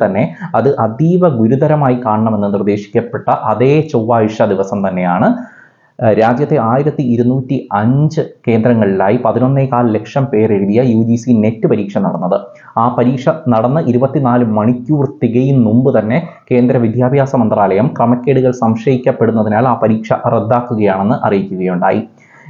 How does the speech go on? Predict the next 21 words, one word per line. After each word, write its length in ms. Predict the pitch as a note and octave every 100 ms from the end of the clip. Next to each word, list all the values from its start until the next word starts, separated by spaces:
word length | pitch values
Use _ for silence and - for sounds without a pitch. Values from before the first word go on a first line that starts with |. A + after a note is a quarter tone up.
| -
നീറ്റ് 420 | B2 D3+ G#3+ B3+
പരീക്ഷയിലെ 560 | G3+ E3+ E3 D#3+ D3+ D3+
നടത്തിപ്പിലൂടെ 600 | - A#2+ - - A#2+ A2+ A2
തന്നെ, 140 | A2 G2
അതിലെ 240 | F#2+ G#2
ആക്ഷേപങ്ങളിലൂടെ 800 | G#2 G#2+ - C3 B2 A#2+ A2 A2+ A#2+
തന്നെ, 280 | G#2+ B2 A#2+ - - -
ഏഹ്, 140 | A2+ G#2+
സംശയത്തിന്റെ 640 | A2 A#2 A#2 C#3+ C#3 B2
നിഴലിലായ 720 | A2 G#2+ A2+ A2+ G2+ G2+ G#2+ A#2
നാഷണൽ 540 | A2+ A2 A#2 - C#3 -
ടെസ്റ്റിംഗ് 540 | G#2 - - C3 B2
ഏജൻസിയുടെ 720 | G#2+ B2 C#3+ C#3+ C3+ B2+ A2 -
നിലനിൽപ്പിനെ 760 | A2 B2+ C#3+ C#3 - C#3+ C3 A#2+
തന്നെ 220 | A#2 A#2+
ചോദ്യം 320 | A#2+ A#2 A#2+ B2
ചെയ്യുന്ന 260 | A2 A2
രീതിയിലായി 560 | G2+ G#2 G#2 G2 G2 B2
നെറ്റ് 360 | B2+ A#2 - E3
പരീക്ഷാ 400 | A#2 A2+ G#2+ G#2+
ക്രമക്കേടുകൾ. 680 | - G2+ G2 F#2+ F2+ G2